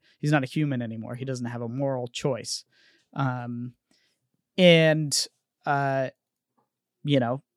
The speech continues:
by the end of the movie, again, full spoilers ahead, by the end of the movie, he's, um, reassigned, or he's, you know, b-,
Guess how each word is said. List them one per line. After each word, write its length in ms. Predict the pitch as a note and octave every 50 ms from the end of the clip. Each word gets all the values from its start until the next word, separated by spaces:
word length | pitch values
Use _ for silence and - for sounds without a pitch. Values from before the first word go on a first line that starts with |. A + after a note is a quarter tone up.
| _ _
by 180 | - D#3 C#3+ D3+
the 160 | D3 D3 D3 D3
end 180 | D#3 E3 D#3+
of 120 | D#3 C#3 C3+
the 60 | C#3+
movie, 580 | C#3+ D#3 G#3 A#3+ F#3+ C#3 C3+ B2+ C3+ D3+ E3+ F#3 - _ _ _ _ _ _ _ _ _ _ _ -
again, 340 | C#3 C3 C3 A#2+ A#2 B2 D3+
full 200 | - - D3 D3
spoilers 600 | C#3 - - C#3 C#3 C3+ C3+ C3+ C#3 C3 C3+ C3 -
ahead, 360 | - B2 A#2 A#2 C3 D#3 - _ _ _ _ _
by 120 | - D#3+ E3
the 120 | E3 D#3+
end 100 | E3+ F3
of 80 | E3 D#3
the 60 | D#3+
movie, 340 | D#3 D#3 D#3 C#3+ C#3 D3+ D3+
he's, 720 | D3 - D3 C#3+ C#3 C3+ C3+ C3 C3 C3 - - - - _ _ _ _ _ _ _ _ -
um, 600 | D3+ C#3 C3 C3 C3 C3 C3 C3+ C3+ C3 C3 - _ _ _ _ _ _ _ _ _ _ _ -
reassigned, 600 | D3 C#3+ D#3+ F3+ G#3 G#3+ G#3 G3+ G3 F#3+ F#3 F#3 - - _ _ _ _ _ _ _ _ _ _ _ _ _ _ _ _ - D#3 - - - F3+ E3 D#3+ D#3 D#3 D3+ D#3+ F3 D#3
or 200 | D#3+ D3 D3+ D3+
he's, 420 | D3 C#3+ E3 D#3+ D3+ C#3 C3+ - -
you 140 | - D#3 D3
know, 220 | C#3 C3+ C3 C#3 - - - E3 E3+ D#3
b-, 80 | D3+